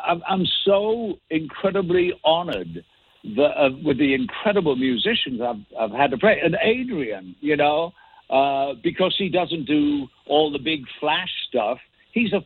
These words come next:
fantastic guitar player, beautifully m-, melodic. And Restless Heart's got some of my favorite work of his on there, you know. He knows the ideas of songs for, for, for my feeling, and I can write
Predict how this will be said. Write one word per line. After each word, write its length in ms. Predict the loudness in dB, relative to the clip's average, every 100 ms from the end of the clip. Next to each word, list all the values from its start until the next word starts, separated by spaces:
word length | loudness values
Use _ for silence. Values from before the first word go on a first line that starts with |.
| 0
fantastic 840 | -2 -2 -8 -4 -4 -2 0 0
guitar 420 | 0 0 0 0 -4
player, 360 | -4 -4 -4 -8 _ _ -6
beautifully 640 | 2 4 4 0 -2 0 0
m-, 160 | 0 -2
melodic. 640 | 0 0 2 0 -2 -6 -12 -14 0
And 200 | 0 4
Restless 380 | 2 2 -4 0
Heart's 460 | 2 2 0 -4 -4
got 140 | -4 -2 -2
some 160 | 0
of 120 | 0 -2
my 240 | -2 -2 -2
favorite 360 | 0 0 0 -4 0
work 360 | 2 2 0
of 100 | -4 0
his 200 | 0 2
on 280 | 0 0 -2
there, 440 | -2 -4 -6 -12 _ _ -2
you 220 | 2 2
know. 400 | 2 0 0 -6 -10 -20 _ _ -4
He 360 | 2 4 2
knows 400 | 2 2 0 -2 -6 0
the 60 |
ideas 600 | 0 0 -4 -4 -4 -4 -6
of 100 | -8 -4
songs 440 | -4 -4 -8 -8 -10 -12 -14 -8 0
for, 120 | -2 -2 0
for, 120 | 0 0
for 100 | -2
my 340 | 2 2 2 0 0
feeling, 520 | 2 2 2 -2 -4 -10 -16 -2
and 140 | 0 2
I 200 | 2 2
can 240 | -2 2
write 300 | 2 2 -2